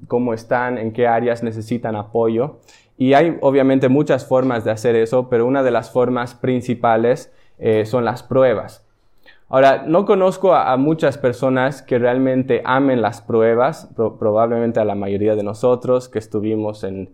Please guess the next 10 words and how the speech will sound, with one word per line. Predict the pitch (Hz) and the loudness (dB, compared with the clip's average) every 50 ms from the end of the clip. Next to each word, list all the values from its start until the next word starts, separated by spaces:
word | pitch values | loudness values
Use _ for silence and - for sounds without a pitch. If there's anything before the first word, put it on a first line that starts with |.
| _ _ _ _ _ - | _ _ _ _ _ -18
escuela, | 104 104 - - - 117 117 117 113 113 107 107 107 113 | -18 -18 -14 -4 -2 0 2 2 2 0 0 -2 -2 -4
liceo, | 110 104 101 - - 117 113 113 113 113 113 117 120 - - | -6 -8 -8 -6 -2 0 2 2 2 2 2 0 -4 -10 -14
facultad, | - - 104 104 - 110 107 101 - 113 113 117 120 123 120 - - _ _ _ _ _ _ _ - | -6 -6 -6 -4 -2 -4 -4 -2 0 2 2 2 2 0 -2 -8 -18 _ _ _ _ _ _ _ -6
probablemente | 110 107 113 120 123 131 127 123 123 123 120 117 123 131 139 - - | -2 0 2 2 2 2 0 0 0 -2 0 2 2 2 2 0 -6
las, | - - 107 104 92 - | -6 -2 -2 -2 -2 -4
las | - - 107 - - | -4 -4 -4 -4 -4
pruebas | - 127 123 123 131 131 131 127 | -2 0 2 4 4 2 2 2
eran | 127 117 117 117 117 | 0 0 0 0 2
algo | 117 117 120 120 123 131 127 | 0 0 2 2 2 0 0
que, | - 117 101 98 92 90 - - | -2 -2 -2 -2 -2 -4 -10 -18